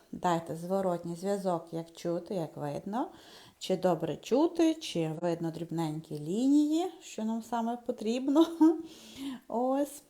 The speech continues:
Мгм.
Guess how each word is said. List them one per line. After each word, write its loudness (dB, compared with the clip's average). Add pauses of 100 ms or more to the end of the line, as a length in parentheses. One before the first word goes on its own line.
(1500)
Мгм. -6